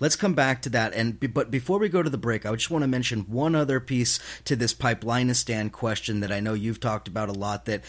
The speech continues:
um, I think is under the radar for a lot of people, and, and, and often I think that that's a mistake, and that is the development of the Iran-Pakistan pipeline, which has been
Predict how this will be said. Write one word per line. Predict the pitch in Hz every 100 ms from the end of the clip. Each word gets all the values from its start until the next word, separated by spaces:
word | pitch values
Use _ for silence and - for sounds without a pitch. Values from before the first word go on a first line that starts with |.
| - - -
um, | 117 113 113 110 -
I | 139 170
think | 170 160 151 -
is | 147 131 127 120 110 -
under | 147 170 180
the | 147
radar | 110 113 120 117 107
for | - 110
a |
lot | 101 104 110
of | -
people, | 113 113 101
and, | 98 98
and, | 101 98 87
and | 101 101
often | 117 131 - 147 123 127 -
I | 110
think | 135 127
that | 123
that's | 123 117 113
a |
mistake, | 104 95 - 120 101 90
and | 87
that | 107 135 139
is | 135 131 104
the | 120
development | 113 95 110 110 98 107
of | 104 80
the | 101
Iran-Pakistan | 95 101 101 95 - 101 - - 95 82 80
pipeline, | 90 80 - 85 85 85
which | 101
has | 104 -
been | 120 107